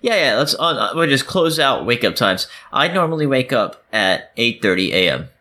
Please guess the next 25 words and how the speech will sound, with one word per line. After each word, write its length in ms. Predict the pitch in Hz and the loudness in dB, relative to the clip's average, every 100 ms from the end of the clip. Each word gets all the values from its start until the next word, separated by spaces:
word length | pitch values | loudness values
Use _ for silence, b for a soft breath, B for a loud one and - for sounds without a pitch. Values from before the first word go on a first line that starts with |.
| - | -2
Uh, 340 | 101 90 87 - | 2 2 2 0
that's 220 | 101 104 | -2 0
when 80 | 120 | 0
my 100 | 113 | 2
alarm 320 | 104 104 107 | 4 2 2
goes 180 | 104 101 | 0 2
off, 260 | 101 98 98 | 4 2 0
and 80 | 95 | -4
that's 180 | 92 95 | -2 -2
usually 300 | 95 95 92 | -4 -4 -2
when 180 | 87 | -2
I'm 100 | 80 | 0
up. 240 | 78 - - | 0 -2 -2
Sometimes 540 | - 117 135 113 110 | -2 0 0 0 0
I 20 | |
wake 200 | 98 98 | 0 0
up 100 | 92 - | -2 -2
early, 420 | 113 113 110 110 | 0 2 2 0
sometimes 500 | 107 113 113 110 101 | -2 -4 0 0 0
I 40 | 92 | -2
wake 180 | 95 | -2
up 80 | 90 | -2
at 80 | 90 | 0
eight 220 | 95 - | -2 -2
forty-five. 760 | 95 90 90 107 104 107 110 | -2 -2 -2 2 4 2 -2